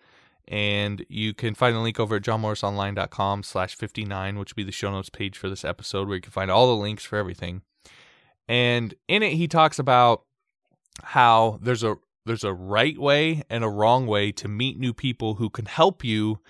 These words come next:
with your business and your career. And so I get a lot of people who email me on a daily basis asking for help with their code, with their freelance career, just advice in general, all sorts of things,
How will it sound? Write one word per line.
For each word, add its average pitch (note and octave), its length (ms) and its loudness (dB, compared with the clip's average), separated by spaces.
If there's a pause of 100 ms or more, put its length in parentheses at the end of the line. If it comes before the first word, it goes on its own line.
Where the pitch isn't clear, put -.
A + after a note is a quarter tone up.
(380)
with A2+ 160 -6
your A#2 100 0
business G#2 500 -6
and A2 140 -4
your F2+ 120 -8
career. C3 560 -4 (680)
And C3 120 0
so D3 120 2
I E3+ 80 6
get A#3 140 4
a G#3+ 60 8
lot F3+ 220 6
of E3 80 -2
people A2 580 0
who B2+ 220 -4
email C3+ 500 0
me G#2+ 200 -4
on G#2 140 -2
a G#2 80 -4
daily A2 320 -4
basis G#2 760 -6 (560)
asking B2+ 520 0
for A#2 320 -2
help A2 420 0
with G2 160 -8
their F2 120 -6
code, A#2+ 580 4
with G2 140 -6
their - 120 -12
freelance A#2 520 -6
career, G#2 580 -6
just F#2+ 220 -14
advice G#2+ 460 2
in G2 120 -6
general, A2 520 0
all D#3+ 200 4
sorts A#2+ 400 -2
of F#2 100 -8
things, E2 400 -14